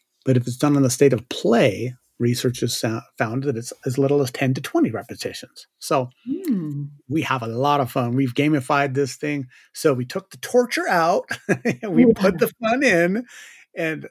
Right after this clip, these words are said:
Speaker 1: that's one reason why we're able to get such quick results faster than they do even in Indonesia, right off the bat for people that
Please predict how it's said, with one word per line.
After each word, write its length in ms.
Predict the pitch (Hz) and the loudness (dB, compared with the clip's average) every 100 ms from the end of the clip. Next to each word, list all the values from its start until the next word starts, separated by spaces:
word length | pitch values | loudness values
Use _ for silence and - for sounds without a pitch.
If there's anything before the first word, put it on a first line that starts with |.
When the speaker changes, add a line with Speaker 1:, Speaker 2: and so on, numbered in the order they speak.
| _ | _
Speaker 1:
that's 220 | 165 - | -6 -4
one 140 | 160 147 | -8 -6
reason 380 | 156 143 139 - 135 | -8 -8 -10 -10 -6
why 220 | 151 151 | -4 -4
we're 160 | 139 147 | -6 -8
able 160 | 135 | -10
to 80 | 135 | -8
get 200 | 131 - | -10 -10
such 400 | - - 151 - | -12 -8 -8 -8
quick 200 | 139 127 | -12 -8
results 340 | 123 131 120 | -6 -6 -8
faster 400 | - 139 123 135 | -4 -2 -2 -4
than 180 | 120 120 | -2 -2
they 80 | 120 | -4
do 180 | 120 117 - | -6 -10 -6
even 240 | 131 131 135 | -4 -2 -6
in 80 | 131 | -6
Indonesia, 600 | 127 120 127 127 101 - _ _ _ _ _ | -4 -2 -2 -2 -6 -10 _ _ _ _ _
right 240 | 127 139 135 | -4 0 0
off 120 | 113 | -2
the 60 | 110 | -6
bat 320 | 107 104 - | -6 -6 -8
for 100 | 113 | -8
people 280 | 113 110 110 | -8 -8 -8
that 160 | 110 | -8